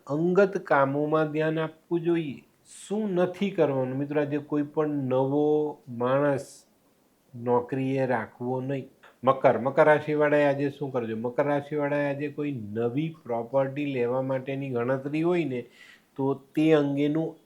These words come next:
આયોજન આજે વડીલો સાથે બેસીને કરવું જોઈએ. શું નથી કરવાનું? મિત્રો, આજે કોઈ પણ પ્રકારની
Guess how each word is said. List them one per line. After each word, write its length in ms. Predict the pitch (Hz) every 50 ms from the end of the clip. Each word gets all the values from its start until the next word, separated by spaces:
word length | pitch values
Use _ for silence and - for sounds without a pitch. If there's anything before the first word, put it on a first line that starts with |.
| - -
આયોજન 580 | 127 135 151 165 165 165 160 143 143 139 131
આજે 360 | 135 127 123 131 131 123 113 117 120 - 139
વડીલો 460 | 117 120 131 135 151 156 156 156 151
સાથે 340 | 143 - 143 135 - 143 143
બેસીને 480 | 139 147 139 135 - 151 143 143 151
કરવું 440 | 151 - 160 151 156 160 160 160 156
જોઈએ. 260 | 147 143 127 117 113 107 - - -
શું 180 | - 202 202 190
નથી 320 | 180 170 160 - 151 143
કરવાનું? 380 | 127 127 113 107 110 110 110 120
મિત્રો, 220 | 135 135 139 139
આજે 180 | 139 131 143 135 - - -
કોઈ 140 | 147 143
પણ 240 | 143 - - 151 143
પ્રકારની 600 | 131 135 135 123 - 135 135 135 135 139 135 131